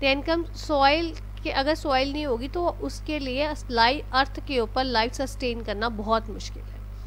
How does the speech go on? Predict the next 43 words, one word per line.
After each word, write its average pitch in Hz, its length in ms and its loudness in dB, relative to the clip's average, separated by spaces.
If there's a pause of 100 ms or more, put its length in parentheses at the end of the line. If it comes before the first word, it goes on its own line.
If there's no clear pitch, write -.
(580)
So, 349 420 4
इसलिए 339 280 0
जो 330 160 0
हमारे 302 240 0
को 320 100 -4
भगवान 247 460 0
से 311 120 -2
natural 262 480 -2
gift 240 240 -2
हमारे 226 240 -2
को 220 120 -4
मिला 202 240 -4
है 208 60 -2
soil 190 360 -6
का, 220 260 -2 (320)
वो 277 260 4
हमें 269 380 2
प्रॉप-, 220 260 0
इसको, 294 460 0 (320)
ये 277 140 0
अब 269 200 0
ज़रूरत 269 500 0
बन 254 180 2
गया 254 120 0
कि 302 140 -4
हम 240 200 -2
उसको 277 180 -4
conserve 226 600 2 (100)
करें, 214 260 0
हम 240 200 -2
उसको 240 220 -4
संभाल 220 500 0
के 196 180 -6
रखें। - 280 -10 (600)
Now, 339 360 6 (220)
the 330 180 2
process 330 520 2
of 339 200 2
protecting 294 600 -2
soil 262 360 4
from 254 320 -2
damaging 262 640 2
activity 262 420 -6